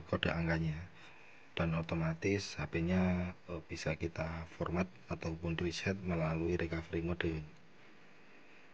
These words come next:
Tapi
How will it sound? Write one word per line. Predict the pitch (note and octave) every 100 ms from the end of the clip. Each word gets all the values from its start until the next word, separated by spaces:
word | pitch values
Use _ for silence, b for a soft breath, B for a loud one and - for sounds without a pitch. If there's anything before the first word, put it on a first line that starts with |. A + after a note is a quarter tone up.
| - - - - - - - B B B B - - - - - - - - - - - - - B B B -
Tapi | -